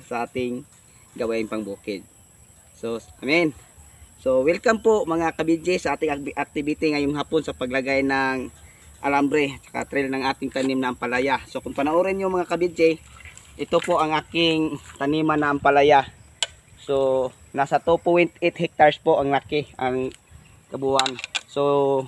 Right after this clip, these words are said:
ang natatanim po natin na ampalaya ay nasa pa six thousand ki na po. So, tingnan nyo, mga ka-B J, ito po ang aking poste, no, sa daplin. So, tingnan nyo, mga ka-B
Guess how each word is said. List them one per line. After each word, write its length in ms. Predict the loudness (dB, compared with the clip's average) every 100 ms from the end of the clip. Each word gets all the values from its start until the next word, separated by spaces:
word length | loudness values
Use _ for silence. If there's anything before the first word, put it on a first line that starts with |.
| _ _
ang 160 | -2 0
natatanim 400 | 0 4 4 4
po 160 | 4
natin 240 | 4 6 4
na 80 |
ampalaya 480 | 4 6 8 8 8
ay 160 | 6 2
nasa 320 | 2 -2 0
pa 400 | 2 4 4 0
six 240 | -4 -6
thousand 400 | -2 -2 -2 -4
ki 160 | -6 -6
na 80 | -4
po. 240 | -2 -2 -4 _ _ -20 _ -14
So, 80 | -8
tingnan 320 | -4 -2 -2
nyo, 80 | -2
mga 160 | -2
ka-B 240 | -2 -2 0
J, 60 | -2
ito 160 | -2 -2
po 160 | 2
ang 400 | 4 4 2 -4 -10 _ _ _ _ _ _ -18 -10
aking 640 | -10 -4 -2 -2 -4 -8 -12 -16 -18 -18 -18 _ _ _ _ _
poste, 320 | -8 -4 0 2
no, 240 | 2 -2
sa 560 | 2 4 6 4 2 -2 -8 -20 -20 _ _ _ -20 -20 _ _ _ -20 -20 _
daplin. 480 | -8 -6 -6 -6 -8 -16
So, 160 | -12
tingnan 320 | -6 -4 -2
nyo, 80 | -4
mga 160 | -4 -8
ka-B 160 | -8